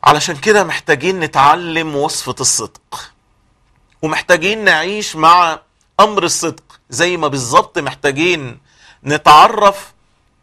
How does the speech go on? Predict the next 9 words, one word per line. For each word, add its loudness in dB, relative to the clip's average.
على 4
النفاق -2
وخطره -2
وعلاماته. 0
ليك -2
إنك 0
تقف 0
برضو 0
مع 2